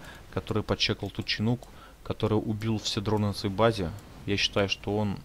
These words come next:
м, в какой-то степени и сделал эту игру. Ну что, друзья, вот так вот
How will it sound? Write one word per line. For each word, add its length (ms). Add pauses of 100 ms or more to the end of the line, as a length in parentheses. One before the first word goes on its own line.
м, 240 (760)
в 40
какой-то 340
степени 480
и 140
сделал 480
эту 200
игру. 220 (460)
Ну 60
что, 140
друзья, 300
вот 140
так 200
вот 80